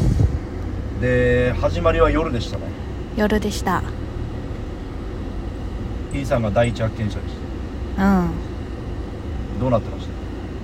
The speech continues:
Speaker 1: た？
Speaker 2: なんかもうほんと寝てて、夜中二時くらいで。
Speaker 1: はい。
Speaker 2: なんか泣いてて。
Speaker 1: はい。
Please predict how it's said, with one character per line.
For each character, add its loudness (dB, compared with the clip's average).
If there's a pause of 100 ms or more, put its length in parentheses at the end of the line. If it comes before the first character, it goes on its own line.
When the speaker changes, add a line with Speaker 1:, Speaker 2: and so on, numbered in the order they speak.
(720)
Speaker 1:
た？ -2
Speaker 2:
な 2
ん -2
か 0
も 2
う 0
ほ 8
ん 4
と 6
寝 6
て 0
て、 -4
夜 4
中 6
二 6
時 2
く 0
ら 0
い -4
で。 -6 (160)
Speaker 1:
は 4
い。 -2 (1300)
Speaker 2:
な 0
ん -2
か -2
泣 6
い 0
て 6
て。 0 (280)
Speaker 1:
は 4
い。 -2